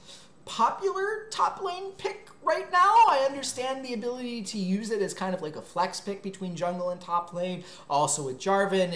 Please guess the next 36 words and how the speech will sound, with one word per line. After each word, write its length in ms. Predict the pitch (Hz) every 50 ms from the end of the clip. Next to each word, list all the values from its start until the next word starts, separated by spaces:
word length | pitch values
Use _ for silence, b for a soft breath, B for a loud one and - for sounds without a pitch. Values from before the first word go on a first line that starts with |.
| 147 143
Jarvan's 380 | 151 151 151 151 151 151 143
a 60 | 139
much 280 | 139 139 147 139 - -
more 380 | 151 147 139 135 131 127 120 131 139
Levi 400 | 147 156 170 170 - 170 170 175 180
champion, 600 | - - 190 180 175 170 - 190 175 175 175 180
I 100 | 175 165
would 160 | 170 175 170
say, 320 | - - 165 160 165 165
than, 380 | 160 147 147 139 135 135 - - 147
than 180 | 139 131 123
a 40 | 117
Gragas 540 | - 156 160 165 185 190 196 196 190 - 208
is. 280 | 208 208 208 196 196 B B B B B B B -
But 220 | 247 247 247 -
still, 420 | - - - - 330 302 254 - -
it's 220 | 220 220 220 - 220
not 260 | 226 226 254 277 277
enough, 320 | 233 220 247 269 - -
and 120 | 214 196 185
I 80 | 185
don't 180 | 196 220 - -
have 180 | 262 262 233
enough 320 | 233 226 233 202 - - -
faith 280 | 214 226 247 - -
in 60 | 202 170
his 200 | 147 190 185 180
ability 580 | 170 147 - 170 208 254 277 269 196 160 151 147
to 60 | 147
say, 240 | 135 - 175 165 156
"Yes, 720 | 151 147 190 - - - - - - - - - - - - -
matching 540 | 147 147 147 160 165 220 220 - 233 226
him 180 | 202 196 214 202
up 160 | 208 214 185
against 380 | 226 202 190 208 202 196 - -
Khan, 400 | - - 254 262 233 196 180